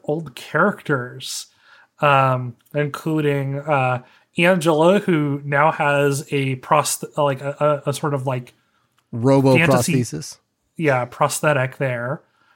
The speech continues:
Speaker 1: And Dominic, with some fancy white on black lettering, removes the, hold on, hold on, no. All right, on, on three, we will all say how we say that, how we pronounce this word. 'Cause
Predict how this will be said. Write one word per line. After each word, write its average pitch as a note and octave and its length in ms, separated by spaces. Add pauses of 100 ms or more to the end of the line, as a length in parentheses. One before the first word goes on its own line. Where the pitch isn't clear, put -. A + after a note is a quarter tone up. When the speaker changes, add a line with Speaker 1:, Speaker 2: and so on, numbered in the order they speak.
(340)
Speaker 1:
And C#3 540 (500)
Dominic, G#3 440
with D3 140
some C3 300
fancy E3+ 760
white C#3 500
on C#3+ 260
black C3+ 440
lettering, B2+ 760 (360)
removes E3 600
the, C#3+ 340 (340)
hold F#3+ 240
on, C3 240 (160)
hold E3+ 160
on, C3+ 240 (120)
no. D3+ 280 (400)
All D#3+ 80
right, D#3 180
on, D3+ 240 (200)
on E3+ 160
three, G#3+ 360
we G3+ 140
will D#3+ 160
all F3+ 240
say F#3 240
how E3+ 220
we E3 120
say D#3+ 300
that, D#3+ 220
how D#3 200
we D3+ 120
pronounce D3 420
this C#3+ 240
word. C3 420 (2500)
'Cause D3+ 160